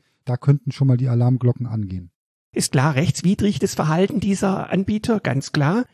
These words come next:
Speaker 2: Seit einigen Jahren hat der Gesetzgeber hier reagiert mit dem Gesetz gegen unseriöse Geschäftspraktiken. Und da soll Telefonwerbung und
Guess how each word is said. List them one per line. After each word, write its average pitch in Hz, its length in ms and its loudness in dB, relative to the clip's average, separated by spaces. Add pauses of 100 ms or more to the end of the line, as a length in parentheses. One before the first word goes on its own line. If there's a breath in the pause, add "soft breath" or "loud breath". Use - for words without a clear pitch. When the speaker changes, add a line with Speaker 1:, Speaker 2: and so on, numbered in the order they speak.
(280)
Speaker 2:
Seit 135 300 0
einigen 165 320 4
Jahren 139 400 2
hat 180 80 2
der 147 80 0
Gesetzgeber 147 600 0
hier 123 260 2
reagiert 123 500 0
mit 160 80 2
dem 139 80 4
Gesetz - 420 0
gegen 135 320 2
unseriöse 127 760 2
Geschäftspraktiken. 208 1040 -2 (640)
Und - 380 4 (100)
da - 300 -2
soll 185 440 2
Telefonwerbung 196 1000 4 (440)
und 160 460 4